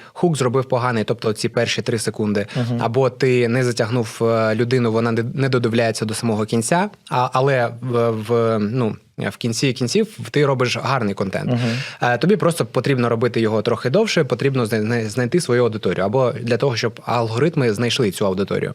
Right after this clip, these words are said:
Speaker 2: Друзі, якщо ви хочете ще краще навчитися створювати контент і робити так, щоб соцмережі органічно підхоплювали його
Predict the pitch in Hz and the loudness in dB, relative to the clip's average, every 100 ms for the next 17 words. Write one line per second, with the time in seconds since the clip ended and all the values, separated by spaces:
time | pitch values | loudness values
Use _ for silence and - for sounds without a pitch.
0 | - 139 120 104 - 180 170 160 151 135 | 0 4 4 4 4 0 0 0 0 -2
1 | - 123 135 143 120 107 - 120 107 98 | 0 0 0 2 2 2 0 0 0 -2
2 | - 110 123 107 101 - - 98 95 117 | -2 0 2 2 0 -2 -2 -2 0 0
3 | 107 101 98 107 95 110 - - 113 - | 2 0 0 0 0 -2 -2 -4 -4 -2
4 | 101 110 107 98 95 107 110 101 95 - | 0 2 2 2 4 2 2 -2 -2 0
5 | 113 107 98 92 90 90 90 98 101 | 0 2 2 2 2 2 0 0 0